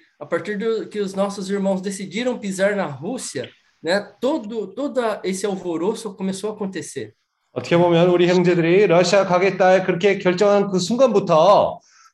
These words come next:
Speaker 2: 많은 일들이 거기서 시작하게 된 것입니다.
Speaker 1: Isso porque a verde-, a verdadeira paz, né,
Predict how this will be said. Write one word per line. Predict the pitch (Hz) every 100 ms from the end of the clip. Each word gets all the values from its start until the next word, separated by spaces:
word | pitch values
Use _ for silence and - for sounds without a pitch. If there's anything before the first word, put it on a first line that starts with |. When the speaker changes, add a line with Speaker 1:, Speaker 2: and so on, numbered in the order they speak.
| _
Speaker 2:
많은 | 165 208 233 233
일들이 | 233 220 220 240
거기서 | 220 180 170 208 233 233
시작하게 | - 190 180 165 180
된 | 147
것입니다. | 117 - 104 92 160 _ _ _ _ _ _ _ _
Speaker 1:
Isso | - 156
porque | 190 185 165 147 -
a | 143
verde-, | 151 151 151 156
a | 131
verdadeira | 160 147 151 151 196 185
paz, | - 151 165 196 - - - _
né, | 131 131 170 175